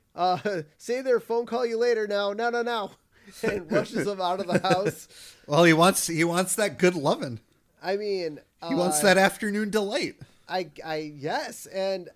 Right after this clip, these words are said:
Speaker 1: but I like how Homer, like, says to go to Aunt Patty and Selma's <laughs> house. Like, instead of Grandpa's or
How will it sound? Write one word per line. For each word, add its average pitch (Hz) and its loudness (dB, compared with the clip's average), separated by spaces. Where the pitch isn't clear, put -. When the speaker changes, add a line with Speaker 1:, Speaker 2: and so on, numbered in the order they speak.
Speaker 1:
but 202 -2
I 202 -4
like 233 -4
how 330 -2
Homer, 208 -6
like, 170 -8
says 185 -8
to 196 -12
go 170 -6
to 143 -10
Aunt 160 -10
Patty 165 -10
and 151 -10
Selma's 147 -8
<laughs> 180 -4
house. 196 -8
Like, 196 0
instead 262 0
of 285 -2
Grandpa's 220 -2
or 165 -4